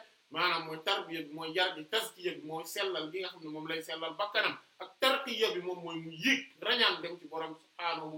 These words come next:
wa taala su fekkente ne deful yii day daal di mel comme yéeféer bële maanaam kon bu boobaa mën nañ ne kon doomu aadama ci cosaan bi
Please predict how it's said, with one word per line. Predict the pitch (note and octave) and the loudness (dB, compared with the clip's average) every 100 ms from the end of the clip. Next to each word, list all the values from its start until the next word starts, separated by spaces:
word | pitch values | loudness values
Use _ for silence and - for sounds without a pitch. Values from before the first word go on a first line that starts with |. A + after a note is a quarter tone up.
| D#3+ | -6
wa | D#3+ | -2
taala | D#3 E3 G3 G3+ - - _ | 2 4 6 6 2 -10 _
su | - | -14
fekkente | D#3+ B3+ C4 A#3 G#3+ G3+ | 4 6 6 2 0 0
ne | F#3 | 0
deful | F#3+ F#3+ E3 | -2 -4 -6
yii | G3+ C4+ C#4 - _ _ - | 2 4 2 -2 _ _ 2
day | F#3 | 4
daal | F3 F3 | 6 4
di | E3+ E3+ D3 | 2 -2 -4
mel | D3+ E3+ F3+ | -2 -2 -2
comme | F3 E3 | -2 -4
yéeféer | G3+ G3+ F3+ C#3+ | -2 -2 -2 0
bële | F#3+ G#3+ - - _ | 6 6 4 -8 _
maanaam | D#3 F3+ E3+ D#3+ | 0 2 2 0
kon | E3 D#3+ | -4 -2
bu | |
boobaa | F3+ G#3 F#3+ F#3 - - _ | 4 6 8 4 2 -10 _
mën | D#3+ G#3+ | -4 0
nañ | G3 F3+ | 0 0
ne | E3+ D#3+ - | -2 -2 -4
kon | F3 E3 | -4 -2
doomu | F3+ A3 G#3 | 0 0 0
aadama | F#3+ F#3 E3 D#3+ | 4 4 4 -4
ci | D#3+ | -8
cosaan | G#3+ - F#3 D3+ | -8 -2 0 0
bi | D#3+ | -8